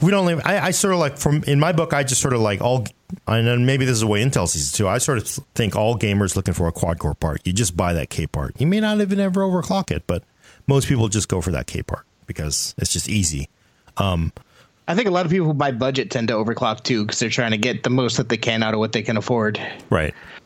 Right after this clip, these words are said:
Speaker 1: You can get very
Speaker 2: Yeah.
Speaker 1: good overclocks out of a K part, right? So, I mean, these are high clock parts. They're great chips.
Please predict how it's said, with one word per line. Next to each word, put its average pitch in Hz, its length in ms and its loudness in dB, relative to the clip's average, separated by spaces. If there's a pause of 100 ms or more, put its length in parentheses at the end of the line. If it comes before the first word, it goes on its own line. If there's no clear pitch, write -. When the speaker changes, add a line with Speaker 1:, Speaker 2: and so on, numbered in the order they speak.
(320)
Speaker 1:
You 156 180 4
can 240 100 4
get 247 140 2
very 120 480 2
Speaker 2:
Yeah. 107 100 0
Speaker 1:
good 135 400 2
overclocks 123 640 0
out 110 140 4
of 101 120 0
a 98 40 0
K 123 200 0
part, - 340 -2
right? 90 300 0
So, 92 240 0
I 87 80 0
mean, 101 160 2
these 196 220 2
are 113 160 2
high 135 460 2
clock 120 400 -2
parts. 113 300 0
They're 113 120 0
great 139 280 0 (140)
chips. - 400 0